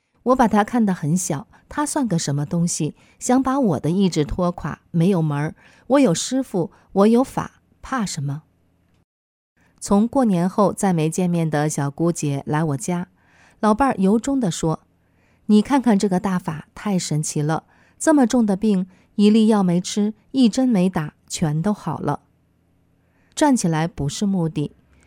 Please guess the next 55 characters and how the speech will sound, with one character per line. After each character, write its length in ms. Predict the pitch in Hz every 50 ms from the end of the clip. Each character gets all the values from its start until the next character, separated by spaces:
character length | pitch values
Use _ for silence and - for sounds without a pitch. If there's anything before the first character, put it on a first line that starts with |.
| _ _ _ -
出 160 | - - 285
去 240 | 277 - 277 247 220
讲 260 | 196 - 185 170 170
真 160 | 165 190 214
相 240 | 208 - 226 190 185
救 220 | 185 - 226 202 180
人、 340 | 160 156 151 147 156 214 - -
证 180 | - 254 226
实 200 | 208 - - 240
法 280 | 240 - 185 - - _ _ _
才 180 | - - 175 156
是 120 | - -
我 160 | 185 165 151
们 180 | 143 143 139 -
修 240 | - - - 226 226
炼 180 | 226 240 220
的 120 | 175 151 143
目 200 | 160 165 156 147
的。 240 | - - 143 - _ _ _ _ _ _ _ _ _ _ _ _ _ _ _ _
大 140 | - 214 202
约 160 | 196 190 196
半 240 | 190 - 214 196 180
年 220 | 175 160 151 151
后， 300 | 160 - - 185 170 - _ _ _ _ _ _ -
祝 320 | - - 254 226 - - _
成 240 | - - - 165 175
文 140 | 185 185 180
时 220 | 185 - - 151
间， 320 | 143 - - 175 175 185 220 _ _ _ _ _ _ _ _ _ -
我 220 | - 214 214 208
还 180 | 214 - 226 247
是 140 | - 277 254
不 180 | - 285 277
能 180 | 226 196 180 185
和 200 | 180 - 160 170
同 240 | 180 - 151 156 156
修 180 | - 175 170 -
一 140 | - 185
起 200 | 175 - - 151
去 260 | 139 - - 160 156 147
讲 200 | - 160 143 143
真 180 | - 160 160 160
相。 280 | - - 165 147 - _ _ _ _ _ _ _ _ _ _ _ _ -
同 160 | - - 233 247
修 160 | - 294 294
的 120 | 262 240
车 200 | 226 - 262 269
上 260 | 262 - 254 233 226
就 160 | 220 - 262 247
差 240 | - - 277 262
我 160 | 220 180 160 147
一 180 | 131 139 156
个 120 | 165 226 202
人 180 | 170 151 143
啊！ 280 | 143 151 151 143 160